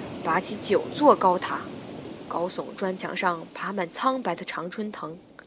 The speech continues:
伊利里欧告诉他们，这座宫殿是潘托斯的总督们联合致赠卡奥的礼物。自由贸易城邦向来对这些游牧族长礼敬有加。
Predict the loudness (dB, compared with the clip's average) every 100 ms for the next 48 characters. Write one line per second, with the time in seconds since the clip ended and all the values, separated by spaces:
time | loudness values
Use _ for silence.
0 | -20 -20 -20 -20 -20 -20 -20 -16 2 6
1 | 6 6 6 8 8 6 2 0 2 -2
2 | -4 -12 -18 -14 -8 -4 -2 -2 -4 -2
3 | -2 -2 -2 -4 -2 -2 0 -2 -2 2
4 | 2 2 -4 -4 -2 0 -2 -4 -14 -14
5 | -14 2 4 4 0 0 2 2 -2 0
6 | 0 2 -2 0 2 4 2 -4 -6 -6
7 | -6 -8 -12 -14 -14 -14 -14 -16 -16 -12
8 | -2 2 4 6 6 6 2 -4 -2 -2
9 | -2 -4 -4 -2 0 0 0 -2 -2 -2
10 | -2 -2 0 2 2 2 -2 -2 0 2
11 | 0 -2 -10 -10 -8 -4 -2 -4 -6 -4
12 | -2 -4